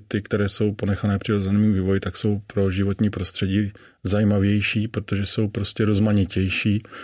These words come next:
nejsou unifikovaný. Takže já bych třeba byl velmi rád, kdyby v té oblasti těch rekultivací zůstala veliká oblast, která bude ponechána. Jenom se odstraní ty, ty rezidua té lidské činnosti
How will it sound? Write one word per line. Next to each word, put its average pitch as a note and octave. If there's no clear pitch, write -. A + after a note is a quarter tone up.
nejsou G#2+
unifikovaný. G2+
Takže G2
já G2+
bych G#2
třeba G#2+
byl A2
velmi G2+
rád, G2
kdyby G2+
v -
té G#2
oblasti G2+
těch G2+
rekultivací G2+
zůstala G2+
veliká G2+
oblast, G#2
která F#2+
bude G2
ponechána. F2+
Jenom F#2+
se -
odstraní F#2+
ty, F2+
ty G#2
rezidua F#2+
té F#2+
lidské F#2+
činnosti G2